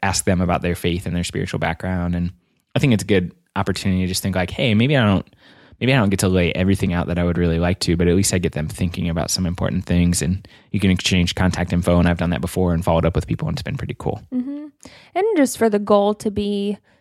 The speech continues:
Speaker 2: to genuinely want to get to know this person. And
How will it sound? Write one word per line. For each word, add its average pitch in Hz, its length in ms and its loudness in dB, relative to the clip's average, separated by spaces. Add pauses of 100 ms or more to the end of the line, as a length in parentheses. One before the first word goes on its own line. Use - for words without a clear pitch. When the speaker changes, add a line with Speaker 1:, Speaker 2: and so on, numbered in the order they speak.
Speaker 2:
to 277 120 0
genuinely 269 500 2
want 233 220 2
to 233 80 -6
get 220 160 -2
to 208 80 -4
know 202 180 0
this 233 240 -4
person. - 640 -6 (400)
And 208 500 2